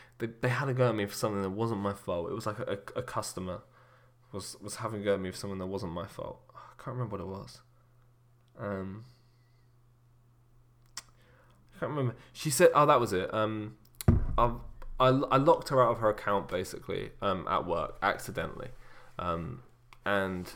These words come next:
she said that I, you know, she was basically very rude to me, even though it was her information that she told me to put in that I put in. Uh, but yeah, it was my fault, <laughs> apparently. Um,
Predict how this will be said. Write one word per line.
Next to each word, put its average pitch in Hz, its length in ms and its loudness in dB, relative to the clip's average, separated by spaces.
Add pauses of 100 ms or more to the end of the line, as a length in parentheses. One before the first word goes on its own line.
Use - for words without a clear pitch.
she - 260 -6
said 98 500 0
that 90 420 2
I, 87 640 -2 (1120)
you 113 160 0
know, 92 120 0 (100)
she 123 400 -2
was 127 220 0
basically 110 580 4 (200)
very 107 260 6
rude 98 240 2
to - 80 -10
me, 92 180 0
even 95 260 -4
though 95 200 0
it 82 60 0
was 90 160 -2
her 101 280 6
information 92 540 -6
that 92 100 -6
she - 140 -8
told 98 300 -6
me 92 60 -8
to 82 60 -8
put - 220 -6
in 87 180 -4
that 76 120 -8
I 62 100 -2
put - 260 -14
in. - 80 -10 (1700)
Uh, 110 360 8 (160)
but 120 180 6
yeah, 98 200 6 (160)
it 120 60 2
was 117 140 2
my 127 160 8
fault, 120 400 0 (200)
<laughs> - 140 4
apparently. 113 520 0 (500)
Um, 104 400 -4